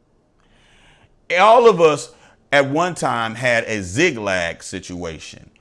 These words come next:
where we had these issues. But I'm gonna tell you something. Remember, those issues are designed to keep you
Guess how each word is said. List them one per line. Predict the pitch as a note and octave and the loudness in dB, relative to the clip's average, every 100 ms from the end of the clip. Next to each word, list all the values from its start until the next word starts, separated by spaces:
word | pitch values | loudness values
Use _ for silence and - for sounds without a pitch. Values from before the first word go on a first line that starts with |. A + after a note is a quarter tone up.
| _ _ | _ _
where | C#3+ | 0
we | D3 E3+ | 2 0
had | D#3+ D#3+ D3+ D3+ | -2 0 0 0
these | C3+ - _ | -4 -6 _
issues. | F#3 F3 - E2+ C#2 F2+ | 0 0 -6 -14 -16 -8
But | A2+ | -4
I'm | D3 | -4
gonna | E3 | -4
tell | F#3 | -6
you | E3+ C#3+ | -4 -6
something. | C#3+ A#2+ G#2+ | -6 -6 -6
Remember, | G#2+ C#3+ G#3+ D#3+ F#2 - _ _ _ _ _ - | -8 -4 -4 -4 -8 -10 _ _ _ _ _ 0
those | D#3 F3 E3+ - | 2 2 -2 -8
issues | G#3 B3+ B3+ G#3+ E3+ | 0 0 0 -2 -4
are | D3+ D3 | 0 0
designed | C#3+ D3 C3 G#2+ C#3 G3 F#3+ F3+ D#3+ | 2 -2 -2 -2 0 0 0 -4 -4
to | D3 | -6
keep | C3 - A3+ A#3 G3+ | -6 -10 -6 -6 -6
you | B2 B2+ F#3+ G3 F#3 | -10 -6 -4 -4 -6